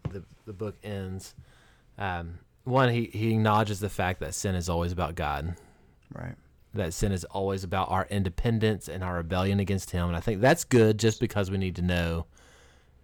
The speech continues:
Speaker 2: Psalm fifty-one.
Speaker 1: Yeah,
Speaker 2: Right there,
Speaker 1: "Against
Speaker 2: yeah.
Speaker 1: you and you only have I sinned."
Speaker 2: Right.
Speaker 1: Um, but he also ends it with, like, "In confession with thank you."
Speaker 2: Mm.
Speaker 1: So why would we end confession with, like, a thank you?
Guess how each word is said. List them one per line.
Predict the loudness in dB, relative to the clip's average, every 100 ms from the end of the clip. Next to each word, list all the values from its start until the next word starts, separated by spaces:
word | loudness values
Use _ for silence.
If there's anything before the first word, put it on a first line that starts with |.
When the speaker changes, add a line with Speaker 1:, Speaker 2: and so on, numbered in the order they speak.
| _ -12
Speaker 2:
Psalm | -4 -4 -4
fifty-one. | -8 -8 -10 -8 -2 2
Speaker 1:
Yeah, | 2
Speaker 2:
Right | 0 -4
there, | -2
Speaker 1:
"Against | 4 4 4 6
Speaker 2:
yeah. | 8
Speaker 1:
you | 10
and | 10 8
you | 8
only | 8 6
have | 4
I | 2
sinned." | 2 2 2 0 -4
Speaker 2:
Right. | -6 -10 -14 -20 -12 -6
Speaker 1:
Um, | -4 -4 -8 -14 -14 -2
but | 2 2
he | 2
also | 2 2 4 4 2 2
ends | 2 4 2
it | -2 -4 -10 -20 -10
with, | -2 0 0 -4 -8
like, | -8 -6 -4
"In | -4 -4
confession | -6 -6 -6 -6 -8
with | -10 -8
thank | -8 -8 -8
you." | -12 -18 _ -8
Speaker 2:
Mm. | -6 -6 -8 _ _ _ _ _ _
Speaker 1:
So | -4 2
why | 4
would | 6 4
we | 2 0
end | -4 -4
confession | -4 -6 -4 -6 -4 -6
with, | -4 -4 -6
like, | -8 -2
a |
thank | 4 4 4 -6
you? | -12